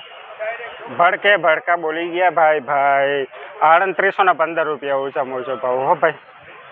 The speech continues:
આડત્રીસો ને પંદર રૂપિયા ઓછામાં ઓછો ભાવ થયો હતો જામનગર હાપા યાર્ડમાં જીરાનો, ભાઈ. આડત્રીસો ને પંદર રૂપિયા અને નીચામાં નીચો ભાવ હતો એકત્રીસ રૂપિયા. મેં યાર ભાવ જોયા ને તો મને એમ થયું, યાર, આજે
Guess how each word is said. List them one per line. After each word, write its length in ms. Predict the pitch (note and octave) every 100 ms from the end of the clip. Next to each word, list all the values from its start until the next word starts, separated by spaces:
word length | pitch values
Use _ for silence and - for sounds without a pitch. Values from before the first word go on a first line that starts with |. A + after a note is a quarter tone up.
| -
આડત્રીસો 640 | C#3+ D#3+ F3+ F3+ F#3+ G3+
ને 100 | G3
પંદર 320 | F#3 F#3 F#3
રૂપિયા 280 | F3+ E3 F#3
ઓછામાં 420 | F3+ F3+ F#3 F3+
ઓછો 180 | F3 F#3+
ભાવ 240 | D#3 E3+ F3+
થયો 340 | F#3+ F#3 G3+
હતો 320 | F#3+ G#3+ G3+
જામનગર 500 | E3 E3 E3+ F3 F3
હાપા 220 | E3+ E3+
યાર્ડમાં 400 | F3 F3+ F3 F3+
જીરાનો, 460 | C#3+ D3+ F3 F#3+ F#3
ભાઈ. 260 | E3+ D3+ B2 - - - - - - -
આડત્રીસો 580 | D#3 F3+ G3+ G3+ G3+ G3+
ને 80 | F#3+
પંદર 300 | E3 F3 E3+
રૂપિયા 280 | D#3+ D#3 D#3
અને 160 | E3
નીચામાં 400 | D#3+ E3 F#3+ F3+
નીચો 240 | F3+ E3+ E3+
ભાવ 200 | E3+ F3
હતો 180 | F3+ E3
એકત્રીસ 540 | D3+ F#3+ - E3+ -
રૂપિયા. 360 | D3 C3 C#3 B2 - - - - - - -
મેં 420 | C#3+ D#3+ E3 E3+ E3+
યાર 420 | E3 E3 D#3+ D3+
ભાવ 240 | C#3 E3
જોયા 320 | D#3 F3 F3
ને 200 | E3+ D#3
તો 100 | D3+
મને 240 | D3 D3 D3+
એમ 120 | D3
થયું, 260 | - C#3+ C3+
યાર, 160 | C3+
આજે 360 | C3+ C3 C3+